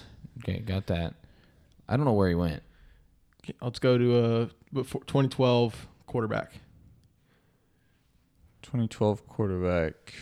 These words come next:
Speaker 2: If I, yeah, I, I can't really tell you a whole lot about him, or it's gonna go
Speaker 3: Oh,
Speaker 2: away.
Speaker 3: Stanford, Andrew Luck.
Speaker 2: There it is.
Speaker 1: Nice. That was t-, that's
Speaker 3: We're so
Speaker 1: terrible.
Speaker 3: <laughs> Yeah, we're bad for that.
Speaker 1: Th-,
Speaker 3: What
Speaker 1: we're struggling
Speaker 3: conference is
Speaker 1: here.
Speaker 3: Eric Fisher in?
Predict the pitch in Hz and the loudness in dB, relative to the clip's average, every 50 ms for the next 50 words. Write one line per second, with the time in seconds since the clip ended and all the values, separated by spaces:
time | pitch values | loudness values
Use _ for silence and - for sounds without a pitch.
0 | - - - - - - _ _ _ _ _ _ _ _ _ _ _ _ _ _ | -20 -20 -20 -20 -20 -20 _ _ _ _ _ _ _ _ _ _ _ _ _ _
1 | _ _ _ _ _ _ _ - 113 107 107 - _ _ - - - - - - | _ _ _ _ _ _ _ -6 -6 -6 -6 -8 _ _ -20 -20 -20 -18 -16 -14
2 | - - - - - - 127 - 135 - - 104 104 - - 101 92 90 123 131 | -14 -14 -16 -16 -18 -16 -12 -10 -8 -8 -6 -6 -8 -8 -6 -6 -4 -4 -4 -4
3 | 104 98 - - - - - - - - - - - - - - - - 147 160 | -4 -4 -6 -6 -6 -6 -6 -6 -6 -8 -8 -10 -10 -10 -10 -8 4 10 12 12
4 | 151 139 131 120 113 107 98 - - - 156 147 135 120 117 107 101 - - 123 | 12 12 12 12 12 8 6 2 4 6 8 8 8 8 8 6 6 6 4 4
5 | 120 113 113 117 120 127 127 113 107 92 - - - - 104 104 107 101 98 92 | 4 6 8 8 8 8 6 4 0 -4 -6 -6 -4 -2 0 2 2 2 4 2
6 | 90 85 - - - 113 110 107 98 92 87 - - - - 101 101 107 117 113 | 2 0 0 2 2 4 4 4 2 0 -2 -4 -6 -6 -2 0 2 4 4 2
7 | 123 123 127 120 113 117 - 117 117 123 127 120 113 110 98 87 87 - 73 - | 2 2 2 2 2 2 4 6 8 10 10 10 10 10 8 8 6 6 8 8
8 | 160 156 131 131 135 127 113 123 113 110 110 - 113 107 104 101 - - - - | 8 8 10 8 8 8 8 8 8 8 6 4 4 4 4 4 2 -2 -12 -20
9 | - - - - - - - 113 123 - 165 185 190 160 - - 196 170 - 117 | -20 -20 -20 -20 -16 -4 0 2 8 12 12 12 12 12 10 10 12 12 12 12
10 | 117 147 139 131 98 135 127 127 127 127 123 113 - - 120 117 - - 107 107 | 12 10 10 10 8 8 8 10 10 10 10 8 8 6 6 6 6 4 2 2
11 | 107 107 113 123 | 2 2 0 -2